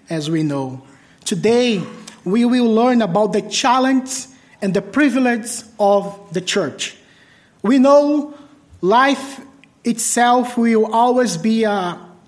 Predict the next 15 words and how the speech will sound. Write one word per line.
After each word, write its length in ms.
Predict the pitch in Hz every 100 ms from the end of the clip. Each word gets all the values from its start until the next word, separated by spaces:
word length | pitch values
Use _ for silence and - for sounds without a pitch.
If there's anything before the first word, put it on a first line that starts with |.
| -
challenge 560 | 240 180 147 127 - - _ _ _ _ _
in 120 | 214 202
many 180 | 202
ways. 480 | 185 143 127 - - - _ _ _ _ _ -
Trials 680 | 226 240 247 247 254 254 -
will 240 | 208 220
be 300 | 180 226 233
inevitable 960 | 214 208 208 220 202 190 175 175 170 170
in 100 | 190
the 120 | 185 185
walk 540 | 175 202 208 208 - - -
of 200 | 185 147
the 80 | 160
church. 580 | - 180 147 - - - _ _ _ _ _ _ _ _ _ _ _ _ _ _ _ _
Please, 560 | 240 233 170 - -